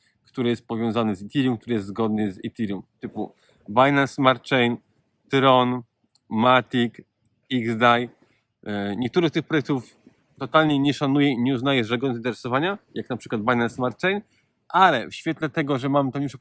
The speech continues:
transakcyjne, być może krótkoterminowo będzie to miało dla nas sens i ktoś osobiście nie będę z nich korzystał, to dla osób z niższymi pozycjami w portfelu może być to ciekawy scenariusz.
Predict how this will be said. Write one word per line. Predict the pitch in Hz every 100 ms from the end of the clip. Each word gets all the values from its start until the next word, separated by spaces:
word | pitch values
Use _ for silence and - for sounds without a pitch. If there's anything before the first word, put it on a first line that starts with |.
| 123
transakcyjne, | 127 120 - 170 156 - _ -
być | 123 139
może | 143 143 127 123
krótkoterminowo | 120 - 123 120 120 120 120 120
będzie | 113 104 120 113
to | 110
miało | 117 113 110
dla | 107 110
nas | 110 107 - -
sens | - - 151 156 - _ _ _ _ -
i | 127 127 123 127 127 127 131 _
ktoś | - 135
osobiście | 156 - 131 127 - 104
nie | 113
będę | 113 143
z | 151
nich |
korzystał, | - 143 143 - 123
to | 117
dla | 113
osób | 120 - 101
z | 104 98 104 113 107 _ _ _ _ _
niższymi | - 107 110 123 - 127
pozycjami | 131 110 131 120 113
w | - _ -
portfelu | 123 - 113 110 110 _ _
może | 113 123 113 113
być | 110
to | 117
ciekawy | - - 123 107
scenariusz. | - - 113 135 180 165